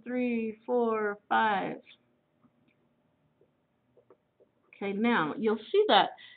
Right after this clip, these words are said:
every time that we deal with a quadratic, it doesn't always have two zeros, but it can have at most two zeros. And if you think about from Math two, I could have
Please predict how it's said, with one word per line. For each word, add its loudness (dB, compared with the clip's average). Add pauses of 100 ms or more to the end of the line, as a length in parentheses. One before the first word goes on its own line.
(340)
every 2
time 6
that 4
we 2
deal 4
with 2
a -2
quadratic, 0 (180)
it -4
doesn't -2 (160)
always 2 (160)
have -2 (240)
two -4
zeros, -4 (260)
but -2
it -6
can -6
have 0
at -4
most -2 (260)
two -2
zeros. -6 (420)
And 2
if -2
you 2
think 2
about 6
from -4
Math 0 (220)
two, 2 (680)
I -2
could -4
have 4